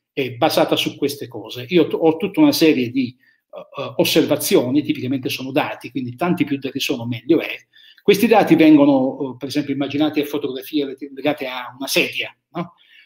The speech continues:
Eh, tutte le sedie vengono catalogate, a un certo punto vengono, eh, portate all'attenzione di uno che viene chiamato un, un, un elemento che analizza il training set, cioè questo insieme di fotografie delle sedie,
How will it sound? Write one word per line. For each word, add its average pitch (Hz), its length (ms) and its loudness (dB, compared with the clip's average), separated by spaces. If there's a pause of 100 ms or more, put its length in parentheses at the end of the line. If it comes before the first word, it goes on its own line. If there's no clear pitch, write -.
(160)
Eh, 139 480 0
tutte 190 240 2
le 160 80 8
sedie 151 300 6
vengono 147 320 4
catalogate, 220 760 2
a 135 40 4
un 139 100 -2
certo 131 220 -4
punto 131 400 -2
vengono, 131 600 0
eh, 120 440 -18
portate 147 440 0
all'attenzione 131 840 0 (320)
di 160 420 -2
uno 156 260 6
che 143 120 2
viene 139 160 2
chiamato 139 640 -2
un, 135 200 -6
un, 143 220 -4
un 139 140 -2
elemento 139 520 4
che 123 100 -10
analizza 135 480 -4
il 120 100 -18
training 143 400 2
set, 160 640 -2
cioè 107 240 -12 (380)
questo - 280 -6
insieme 131 540 2
di 117 100 -14
fotografie 123 600 -2
delle 113 260 -10
sedie, 160 680 0